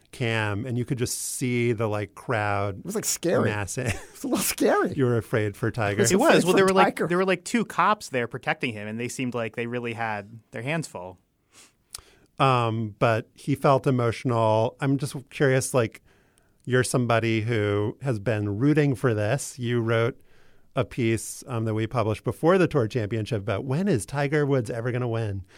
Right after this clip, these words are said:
Speaker 1: Is it gonna ever happen? Um, perfect timing. Um, but you're somebody who was wanting this to happen, rooting for this to happen. Like, how did it feel to you to finally see Tiger winning again?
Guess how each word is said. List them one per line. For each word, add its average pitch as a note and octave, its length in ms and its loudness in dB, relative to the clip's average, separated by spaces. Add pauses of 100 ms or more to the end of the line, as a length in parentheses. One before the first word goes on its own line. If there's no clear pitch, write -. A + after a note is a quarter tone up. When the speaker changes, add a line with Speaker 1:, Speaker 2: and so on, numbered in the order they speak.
(180)
Speaker 1:
Is D#3+ 100 -2
it F#3 60 2
gonna E3 200 2
ever C#3+ 260 0
happen? C3+ 500 -6 (500)
Um, A2 320 0
perfect C#3+ 360 0
timing. A2+ 400 0 (360)
Um, B2 360 2
but C#3 120 2
you're D3+ 160 4
somebody C3 420 0
who B2 200 0
was G#2+ 400 -4 (220)
wanting A#2+ 300 -4
this A2 100 -2
to A#2 80 -2
happen, G#2+ 200 0
rooting A2+ 200 -2
for B2 100 -6
this A2 160 -4
to A#2 80 -4
happen. G#2+ 340 -2
Like, A2 160 -4
how B2+ 180 2
did B2+ 120 0
it A#2+ 200 -2 (300)
feel B2 220 4
to A#2+ 80 2
you C3 160 2
to D#3+ 80 0
finally G2+ 400 -4
see G2+ 220 -4
Tiger G2+ 420 -4
winning A2+ 260 -8
again? B2 200 -12